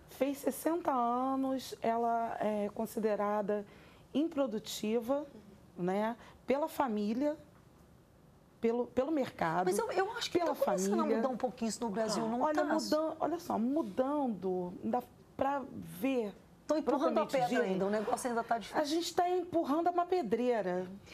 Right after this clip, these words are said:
Speaker 1: sabe?
Speaker 2: <laughs>
Speaker 1: Pensa dez pessoas empurrando uma pedreira, é mais ou menos essa equiparação, né? Porque, de modo geral, a gente ainda tem essa visão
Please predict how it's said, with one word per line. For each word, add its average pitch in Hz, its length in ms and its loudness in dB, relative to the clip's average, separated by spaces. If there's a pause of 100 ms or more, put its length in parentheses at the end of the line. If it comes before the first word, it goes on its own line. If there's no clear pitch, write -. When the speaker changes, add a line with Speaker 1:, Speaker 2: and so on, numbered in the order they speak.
(160)
Speaker 1:
sabe? 214 420 0 (240)
Speaker 2:
<laughs> - 200 -6
Speaker 1:
Pensa 330 340 0
dez 294 240 2
pessoas 277 520 -2
empurrando 254 340 0
uma 240 120 0
pedreira, 196 800 0
é - 140 0
mais 302 340 0
ou 285 80 2
menos 269 640 0 (440)
essa 220 360 0
equiparação, 233 920 -2 (320)
né? 226 360 2
Porque, - 280 -2
de 269 120 -2
modo 285 360 2
geral, 240 360 2
a 247 60 2
gente 247 320 -2
ainda 269 360 0
tem 269 480 -2
essa 262 200 -2
visão 214 540 0